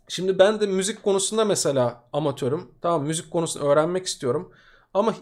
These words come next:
hiçbir zaman bir müz-, sevdiğim bir müzisyene gidip, "Abi bu akorları nasıl yapıyoruz ya?" diyemem. Utanırım yani. Önce ben akorlarla alakalı bütün videoları izleyip, bütün yazıları okuyup, kendim deneyip,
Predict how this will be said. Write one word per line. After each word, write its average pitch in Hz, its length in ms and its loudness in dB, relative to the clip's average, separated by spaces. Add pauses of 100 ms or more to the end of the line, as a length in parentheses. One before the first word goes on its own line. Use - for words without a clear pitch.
(140)
hiçbir - 380 -10
zaman 196 520 0 (160)
bir 185 360 -10
müz-, 175 280 -6 (160)
sevdiğim 180 540 -2
bir 185 80 -4
müzisyene 175 440 -4
gidip, 185 360 -6 (340)
"Abi 180 540 2
bu 185 220 -2 (160)
akorları 190 540 4
nasıl 196 240 0
yapıyoruz 135 460 -4
ya?" 151 300 0
diyemem. 160 460 0
Utanırım 165 480 0
yani. 113 300 -4 (460)
Önce 190 340 2
ben 202 80 4
akorlarla 190 680 4
alakalı 180 520 2
bütün 196 300 -6
videoları 175 420 -4
izleyip, 170 380 -8
bütün 151 220 -8
yazıları 165 400 -2
okuyup, 165 440 -6
kendim 165 480 -2
deneyip, 175 480 -2